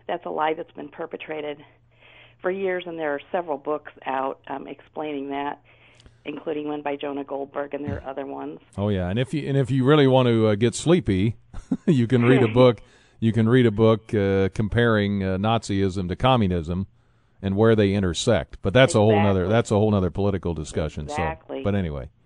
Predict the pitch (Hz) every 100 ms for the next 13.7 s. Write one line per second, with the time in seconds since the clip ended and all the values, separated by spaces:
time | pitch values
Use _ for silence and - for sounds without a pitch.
0 | _ - 170 185 175 156 139 131 131 143
1 | 98 85 165 165 156 - - 185 180 165
2 | 165 - 190 190 190 - 180 170 170 170
3 | _ _ _ - 170 170 - - 185 175
4 | - - _ - - - - 254 285 311
5 | 262 196 160 156 147 147 175 185 151 -
6 | 147 139 147 131 131 127 147 127 131 131
7 | 143 135 131 123 123 _ _ _ _ -
8 | 131 131 131 - 139 131 131 - _ _
9 | - 135 127 120 131 - _ - - _
10 | - 156 143 135 - - 185 208 233 160
11 | 156 160 - 135 - 151 147 143 - 147
12 | 143 131 117 120 117 _ _ _ _ _
13 | _ _ - 143 131 131